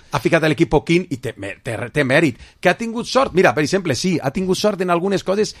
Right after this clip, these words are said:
Mira, per exemple, el tio arriba i diu, Chukwueze, a mi, en la pretemporada que no vaig anar a Turquia, me diuen,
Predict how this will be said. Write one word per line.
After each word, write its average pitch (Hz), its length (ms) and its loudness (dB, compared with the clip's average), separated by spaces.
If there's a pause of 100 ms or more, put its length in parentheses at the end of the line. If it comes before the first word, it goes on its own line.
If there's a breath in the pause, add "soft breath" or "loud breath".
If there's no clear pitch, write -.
(400 loud breath)
Mira, 151 220 4
per 139 100 -2
exemple, 131 280 0
el 170 120 2
tio 311 160 2
arriba 311 280 4
i 240 40 4
diu, 139 180 0 (480)
Chukwueze, 226 560 2
a 139 80 -2
mi, 254 260 -4
en 156 80 -2
la 143 100 0
pretemporada 156 380 0
que 202 40 -2
no 196 60 0
vaig 180 120 2
anar 165 140 2
a - 40 -2
Turquia, 196 480 -4
me 139 240 0
diuen, 107 580 0